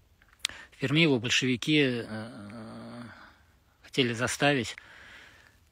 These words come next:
чтобы он, э, начал людей привлекать, э, к их действиям. То есть они говорили, что «Выходи к людям» и говори, че, че мы тебе скажем. Методичку ему дали, значит, там, как бы, ну,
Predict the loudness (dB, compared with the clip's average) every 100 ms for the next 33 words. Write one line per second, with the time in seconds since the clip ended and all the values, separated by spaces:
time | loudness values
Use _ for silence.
0 | _ -8 -4 0 -2 0 0 0 -2 _
1 | _ _ _ _ _ _ _ _ _ -20
2 | _ _ _ _ _ _ -20 -14 -8 -6
3 | -8 -10 -6 -2 0 0 -2 -6 _ _
4 | -20 _ _ -8 -2 -2 2 0 0 -4
5 | -4 0 2 0 -4 -8 -8 -8 -8 -2
6 | 0 4 2 2 -6 -6 -6 -6 -4 0
7 | 2 2 0 0 0 0 -4 -4 -4 -2
8 | -2 0 2 2 2 0 0 -2 -4 -4
9 | -2 0 0 0 -2 -2 -6 -6 -2 -2
10 | -2 -6 -4 -4 -4 -6 -6 -4 -4 -6
11 | -6 -8 -4 -2 -2 -2 -4 -8 -10 -14
12 | -14 -18 _ -18 -16 -10 -10 -10